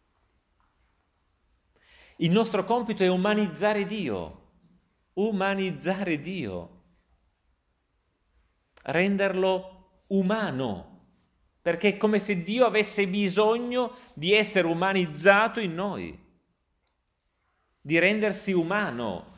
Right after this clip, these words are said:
cosa che Gesù ha fatto, ma adesso tutti i suoi sono chiamati a farlo. Questo vuol dire essere dei suoi,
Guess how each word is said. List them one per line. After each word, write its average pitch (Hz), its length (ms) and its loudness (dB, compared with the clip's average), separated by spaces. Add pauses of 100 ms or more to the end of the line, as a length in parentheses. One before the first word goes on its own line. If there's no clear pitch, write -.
(360)
cosa 160 420 2
che 190 140 -4
Gesù 185 240 -4
ha 185 100 2
fatto, 180 640 0 (140)
ma 104 120 0
adesso 127 720 -2 (680)
tutti 175 360 -2
i 123 60 -2
suoi 147 600 0
sono 127 200 -6
chiamati 120 580 -4 (380)
a - 80 -12
farlo. 90 640 -12 (3000)
Questo 190 300 2
vuol 135 120 2
dire 127 280 2
essere 117 360 -2
dei 98 140 -6
suoi, 82 340 -14